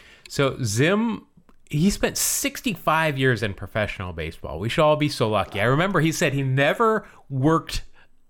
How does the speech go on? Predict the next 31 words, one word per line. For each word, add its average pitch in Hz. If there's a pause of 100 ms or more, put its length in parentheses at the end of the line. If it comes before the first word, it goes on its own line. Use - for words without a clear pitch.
(280)
you 147
know, 113
another 123
job 110
a 107
day 110
in 98
his 95
life. 78
He 117
was 110
just -
in 113
professional 117
baseball, 101 (260)
drafted, 120
and 101 (680)
was 127
in 123
baseball 117
until 110
he 98
retired. 92 (440)
You 104
know, 80 (120)
how, 151
sixty-five -
<laughs> -
years 107 (100)
later. - (720)
Incredible. 98